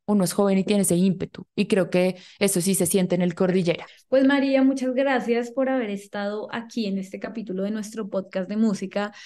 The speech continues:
Speaker 2: con estos comentarios que además son más preguntas, y ojalá tengamos el chance también de sentarnos con, eh, la curaduría de Páramo y entender también cómo funciona. Mm, eh, y bueno, pues esperamos también ansiosos,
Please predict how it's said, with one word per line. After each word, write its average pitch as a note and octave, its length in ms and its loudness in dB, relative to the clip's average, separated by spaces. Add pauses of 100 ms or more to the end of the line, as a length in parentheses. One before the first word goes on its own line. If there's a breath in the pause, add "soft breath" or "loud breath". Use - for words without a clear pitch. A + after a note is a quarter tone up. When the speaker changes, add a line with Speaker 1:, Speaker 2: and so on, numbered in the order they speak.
(180 loud breath)
Speaker 2:
con B3 180 2
estos A#3 240 0
comentarios B3+ 540 2
que A#3+ 80 0
además A#3+ 240 2
son G#3+ 140 -4
más G#3 120 -8
preguntas, A#3+ 540 -2
y B3 40 -2
ojalá B3 240 -2
tengamos G3+ 380 -6
el A#3 100 -6
chance G#3 360 -6
también A3 360 -2
de G3 260 -4
sentarnos A#3 760 -2
con, A3 480 -4 (380 loud breath)
eh, G3 520 -2
la G3 140 -6
curaduría F#3+ 580 -4
de F3 120 -2
Páramo G3 600 -2
y G3+ 80 -2
entender F#3+ 380 -4
también F#3+ 400 -4
cómo G#3 240 -8
funciona. G#3+ 800 -4
Mm, G3 680 -4 (580 loud breath)
eh, F#3+ 800 -4
y A#3 120 0
bueno, A3+ 340 2
pues B3 340 0
esperamos G3+ 540 -4
también A3+ 280 -2
ansiosos, G3 680 -6